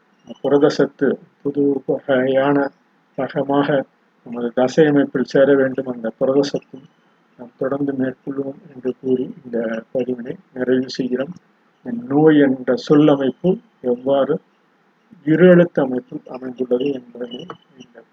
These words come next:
இந்த புரத சத்து வேண்டுவதற்காக நாம் பழம், காய்கறிகள், உண்-, உண்கின்ற உணவு புரதச்சத்தாக எவ்வாறு மேம்படும்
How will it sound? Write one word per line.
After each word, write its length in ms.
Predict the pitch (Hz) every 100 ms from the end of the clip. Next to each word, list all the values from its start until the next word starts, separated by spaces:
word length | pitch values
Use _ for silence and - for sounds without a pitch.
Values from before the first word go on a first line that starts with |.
| _ 131 _ _ _
இந்த 280 | 165 135 127 113 117 _ _ _ _
புரத 180 | 143 139
சத்து 300 | 131 147 -
வேண்டுவதற்காக 800 | 131 135 139 135 127 - 131 143 127
நாம் 300 | 127 127 - _ _ _ _
பழம், 280 | 127 123 123
காய்கறிகள், 680 | - 135 135 139 120 127 139 - _ _ _ _ _ _ _ _ -
உண்-, 460 | 147 139 147 147 -
உண்கின்ற 580 | 160 143 147 147 135 123
உணவு 460 | 131 147 143 156 - _
புரதச்சத்தாக 880 | 139 135 131 139 - - 117 139 143 _ _ _ _
எவ்வாறு 400 | 123 127 131 127
மேம்படும் 500 | 123 127 127 127